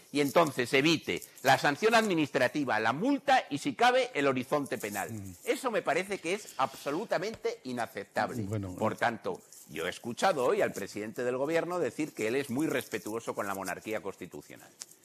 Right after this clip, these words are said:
Speaker 1: y con la figura del rey. Pues, señor presidente del gobierno, yo, que soy monárquico convencido, más. Pero siendo monárquico convencido, lo que digo es que al rey de España,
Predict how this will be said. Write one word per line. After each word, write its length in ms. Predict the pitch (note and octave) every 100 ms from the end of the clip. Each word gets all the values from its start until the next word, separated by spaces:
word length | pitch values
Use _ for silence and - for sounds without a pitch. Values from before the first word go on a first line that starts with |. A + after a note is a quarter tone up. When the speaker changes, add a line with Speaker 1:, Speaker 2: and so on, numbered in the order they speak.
| -
Speaker 1:
y 120 | B2
con 140 | A#2+ A#2
la 80 |
figura 320 | G#2 G#2 A#2+ A#2+
del 160 | F#2
rey. 220 | D#2 C2 - - - - -
Pues, 160 | A#2
señor 300 | - B2 C#3+
presidente 520 | A2+ A#2+ - B2+ A#2+ A#2+
del 120 | A#2
gobierno, 480 | B2+ D3+ C3 F#2 - _ -
yo, 300 | B2 F3+ D3+
que 120 | A2
soy 180 | - E3
monárquico 580 | D#3 C#3+ B2+ A#2 G#2 G2+
convencido, 640 | A2+ A2 A2 G#3+ B3+ C4 - -
más. 480 | G2+ B2+ - - - _ - _ -
Pero 180 | C3+ C#3
siendo 340 | C#4 B3+ B3
monárquico 600 | A3 D3 A#2 B2 A2+ A#2
convencido, 720 | C3 B2 A#2 A2+ - B2+ B3 -
lo 200 | C3+ C3
que 100 | C3+
digo 300 | G3+ F3 C3+
es 100 | -
que 100 | C3+
al 160 | B2
rey 200 | D3 A#3+
de 100 | G#3+
España, 540 | D#3+ - D3+ F3+ B3